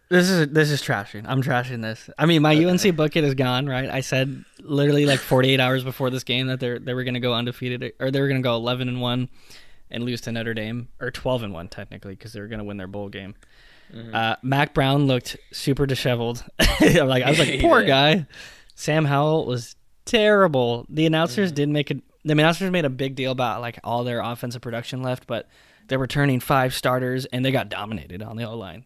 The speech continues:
Speaker 1: Th-,
Speaker 2: Yeah.
Speaker 1: their five starters got completely
Speaker 2: Mm-hmm.
Speaker 1: dominated. But I don't think there's any way that Sam Howell and five returning O-linemen can look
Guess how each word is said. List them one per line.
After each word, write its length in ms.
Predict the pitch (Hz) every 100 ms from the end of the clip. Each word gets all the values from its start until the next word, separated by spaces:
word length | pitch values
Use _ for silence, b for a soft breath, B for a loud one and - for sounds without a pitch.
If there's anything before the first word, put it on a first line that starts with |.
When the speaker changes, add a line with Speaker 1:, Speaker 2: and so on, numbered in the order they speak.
| -
Speaker 1:
Th-, 120 | 147
Speaker 2:
Yeah. 60 | 143
Speaker 1:
their 100 | 151
five 260 | - 135 127
starters 300 | 139 139 131
got 200 | 123 -
completely 440 | 120 135 123 117
Speaker 2:
Mm-hmm. 40 | 117 107
Speaker 1:
dominated. 420 | 117 113 110 107 B B B B B -
But 100 | 127
I 60 |
don't 260 | 135 151 131
think 200 | 143 139
there's 160 | 131 -
any 220 | 120 123
way 180 | 120 113
that 140 | 117
Sam 300 | - 117 113
Howell 420 | 113 113 110 107 113 - - - - - - - -
and 140 | 135
five 240 | - 110 117
returning 380 | 113 127 123 117
O-linemen 540 | 117 117 113 123 127
can 240 | - 120
look 180 | 120 120